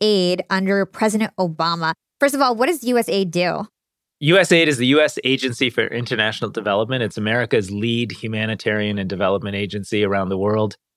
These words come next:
Speaker 2: It's active in seventy to eighty countries around the world with about a thirty billion dollar budget today and maybe ten or eleven thousand humanitarian and development workers that focus on really making sure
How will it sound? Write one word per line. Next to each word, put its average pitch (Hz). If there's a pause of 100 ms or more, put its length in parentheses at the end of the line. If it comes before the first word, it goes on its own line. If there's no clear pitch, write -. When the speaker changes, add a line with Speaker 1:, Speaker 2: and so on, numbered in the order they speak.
(240)
Speaker 2:
It's -
active 107
in 95
seventy 101
to 92
eighty 98
countries 107
around 104
the 98
world 98
with 92
about 92
a 92
thirty 101 (100)
billion 107
dollar 95
budget 95
today 95
and 87 (400)
maybe 95
ten 101
or 98
eleven 95
thousand 92 (520)
humanitarian 98
and 87
development 90
workers 85
that 101 (380)
focus 170
on 147
really 147
making 135
sure 120